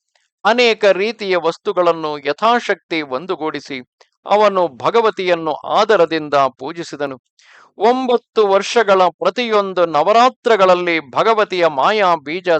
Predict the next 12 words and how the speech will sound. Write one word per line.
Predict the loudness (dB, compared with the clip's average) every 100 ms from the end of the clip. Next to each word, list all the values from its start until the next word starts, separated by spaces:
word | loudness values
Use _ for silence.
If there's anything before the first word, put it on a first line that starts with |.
| -2 -8
ಮಂತ್ರವನ್ನು | -8 -6 -2 -2 -2 -6 -8
ಜಪಿಸುತ್ತಾ | -8 -10 -10 -12 -6 0 0
ಇದ್ದನು. | -2 -8 -10 -10 -18 _ _ _ _ _
ಒಂಬತ್ತನೆಯ | -2 0 0 -2 _ 0 2 2
ವರ್ಷದ | 0 -2 -4 -2 0
ನವರಾತ್ರಿಯ | 0 2 4 2 2 -2 -2 -2 -2
ಕೊನೆಯ | -4 -2 0 0 -2 -2
ಅಷ್ಟಮಿಯ | -4 -2 -2 -2 -2 -2
ದಿನ | -4 -4 -2 -4 _ _ -8
ನಡುರಾತ್ರಿಯಲ್ಲಿ | 0 2 2 4 2 0 -2 0 0 -2 -6
ಭಗವತಿಯು | -8 -4 0 0 -2 -6 -6
ಪ್ರಕಟಳಾಗಿ | -6 -10 -6 -2 0 2 0 -2